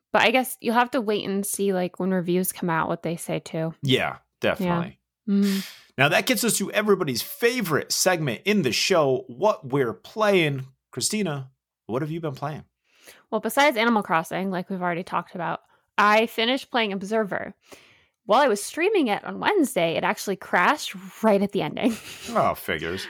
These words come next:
Speaker 1: Like, in the cutscene, like, I just got through all this dialogue, and it was, like, I don't know, twenty minutes of this dialogue, and then I had a decision I had to make, and then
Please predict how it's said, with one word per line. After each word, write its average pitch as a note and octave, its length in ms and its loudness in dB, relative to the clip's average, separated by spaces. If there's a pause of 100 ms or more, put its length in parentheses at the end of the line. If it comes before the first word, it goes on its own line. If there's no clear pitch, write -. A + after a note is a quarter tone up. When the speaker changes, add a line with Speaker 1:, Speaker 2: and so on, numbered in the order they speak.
Speaker 1:
Like, A#3 220 -2
in B3+ 180 2
the B3 60 0
cutscene, A#3+ 440 -2
like, G3+ 160 -4
I G#3+ 120 2
just A#3+ 200 0
got B3+ 160 0
through A#3 140 0
all B3 280 4
this B3 180 -2
dialogue, A3+ 800 4
and G#3 100 -2
it F3 60 -4
was, G3+ 180 -6
like, G3+ 160 -2
I G3+ 60 2
don't G3 80 0
know, F3+ 100 -4
twenty A3 320 0
minutes G#3 320 4
of F#3+ 80 0
this F#3+ 140 -4
dialogue, F#3 520 4
and F3 120 -6
then F3 80 -6
I F#3 60 -6
had F3+ 180 -4
a E3+ 60 -10
decision A#3+ 440 -2
I A3+ 140 0
had G#3+ 120 -2
to G#3+ 60 -4
make, G3 460 0
and F3 100 -6
then F3 220 -8